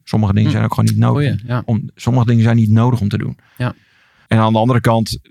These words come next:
Speaker 1: d-, wij kunnen soms ook zo met... met, met cijfers bezig zijn. Dat we zeggen, "Nou, laten we eens kijken wat we allemaal voor abonnementen in dit bedrijf hebben." Ik bedoel, dat loopt natuurlijk ook gierend aan te klauwen op een gegeven
Speaker 2: Ja.
Speaker 1: moment, hè? Met software hier, pakket, software daar, pakket, een of ander
Speaker 2: Ja.
Speaker 1: marketingmodel.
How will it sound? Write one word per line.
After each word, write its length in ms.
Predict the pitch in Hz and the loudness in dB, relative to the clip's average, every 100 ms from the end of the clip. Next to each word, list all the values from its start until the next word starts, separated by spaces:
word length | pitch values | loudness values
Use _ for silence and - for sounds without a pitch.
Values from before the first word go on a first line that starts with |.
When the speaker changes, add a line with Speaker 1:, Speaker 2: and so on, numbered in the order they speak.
| - | -18
Speaker 1:
d-, 80 | - - | -16 -4
wij 200 | 117 113 | -2 0
kunnen 200 | 127 110 | 0 2
soms 180 | 117 113 | 2 0
ook 120 | 113 | 0
zo 180 | 120 110 | 0 2
met... 280 | 110 - - - | 0 0 -4 -2
met, 280 | 117 113 110 | 0 0 2
met 480 | 113 107 - - _ _ _ | 2 0 -4 -12 _ _ _
cijfers 400 | - 120 127 123 | -2 0 2 0
bezig 260 | 110 107 104 | 0 0 0
zijn. 160 | 110 | 0
Dat 80 | 107 | 0
we 60 | 107 | 0
zeggen, 180 | 120 120 | -2 0
"Nou, 100 | 110 | 0
laten 140 | 113 | 0
we 120 | 117 - | -2 -2
eens 80 | |
kijken 140 | 131 123 | 0 0
wat 100 | 117 120 | -2 -2
we 60 | |
allemaal 220 | 135 131 113 | 0 0 0
voor 100 | 113 | 0
abonnementen 460 | 113 107 123 123 | 0 2 2 2
in 60 | 104 | 0
dit 100 | 98 | 0
bedrijf 320 | 123 101 98 | -2 -2 -2
hebben." 220 | 98 - - - - _ _ _ | -6 -8 -14 -20 -20 _ _ _
Ik 80 | _ | _
bedoel, 160 | 107 107 | -2 0
dat 140 | 117 | 2
loopt 200 | 127 127 | 0 0
natuurlijk 300 | 120 123 120 | 2 2 2
ook 120 | 127 135 | 2 2
gierend 380 | 113 110 107 | 4 4 2
aan 120 | 104 101 | 0 -2
te 80 | |
klauwen 320 | - 110 107 107 | -2 -2 -2 -4
op 60 | |
een 80 | 107 | -2
gegeven 260 | 107 101 104 | -2 -2 -2
Speaker 2:
Ja. 60 | 123 | -2
Speaker 1:
moment, 200 | 113 110 | -2 -4
hè? 40 | - | -14
Met 60 | - - | -12 -4
software 340 | 131 113 110 | -2 0 2
hier, 340 | 113 127 127 117 | 2 2 0 -2
pakket, 360 | 110 - 135 | -4 -4 -2
software 280 | 117 104 110 | -2 0 0
daar, 220 | 117 127 | 0 0
pakket, 400 | - - 123 120 | -2 -2 -2 0
een 180 | 95 113 | 0 0
of 60 | 113 | 0
ander 160 | 113 | 0
Speaker 2:
Ja. 60 | 117 | 0
Speaker 1:
marketingmodel. 840 | 123 120 120 117 110 117 120 | 0 0 0 2 2 2 0